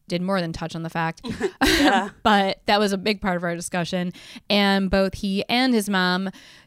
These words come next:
Speaker 1: tried repeatedly to get him the help he needed, and that his murder spree could have possibly been avoided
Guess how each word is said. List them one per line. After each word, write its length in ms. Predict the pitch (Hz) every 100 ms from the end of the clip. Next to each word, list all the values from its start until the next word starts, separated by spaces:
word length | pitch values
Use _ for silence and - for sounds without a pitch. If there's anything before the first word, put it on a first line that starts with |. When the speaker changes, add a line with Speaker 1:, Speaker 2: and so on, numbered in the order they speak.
| -
Speaker 1:
tried 360 | - 190 185 190
repeatedly 600 | - 269 320 247 202 190
to 100 | 190
get 180 | 190 185
him 180 | 185
the 60 | 180
help 240 | 185 170
he 80 | 175
needed, 500 | 175 226 208 190 185 -
and 120 | 180
that 120 | 175
his 180 | 170 175
murder 240 | 196 196
spree 460 | 185 - 196 196 185
could 180 | - 190
have 140 | -
possibly 440 | - 359 - 254 214
been 200 | 185 175
avoided 560 | 180 175 175 180 190